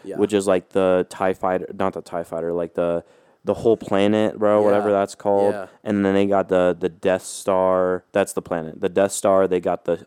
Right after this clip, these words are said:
Speaker 2: huge ships. They, and these are, like, they go for hundreds of dollars,
Speaker 1: Yep.
Speaker 2: which is frustrating.
Speaker 1: Yes.
Speaker 2: That's the hard thing is, like, I wanna be creative on Christmas,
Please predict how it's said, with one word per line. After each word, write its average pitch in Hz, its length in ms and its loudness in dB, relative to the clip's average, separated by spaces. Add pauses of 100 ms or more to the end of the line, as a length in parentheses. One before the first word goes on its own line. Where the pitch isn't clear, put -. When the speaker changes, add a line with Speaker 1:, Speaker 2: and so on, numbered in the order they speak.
(160)
Speaker 2:
huge 92 260 -8
ships. - 500 -2 (440)
They, 101 240 2
and 101 240 0
these 110 180 0
are, 110 60 0
like, 87 260 -4
they 98 140 2
go 104 160 2
for 98 140 -4
hundreds 104 340 -2
of 98 80 -6
dollars, 92 520 0 (300)
Speaker 1:
Yep. 104 80 -4
Speaker 2:
which 107 160 2
is 104 140 0
frustrating. 85 1040 -4 (180)
Speaker 1:
Yes. 87 260 -18
Speaker 2:
That's 98 220 -4
the - 80 -4
hard 113 300 0
thing 92 180 -2
is, 87 180 -6
like, 87 280 -6 (340)
I 110 60 -8
wanna 104 260 2
be 120 160 -2
creative 98 340 -2
on 92 140 -4
Christmas, 90 540 -8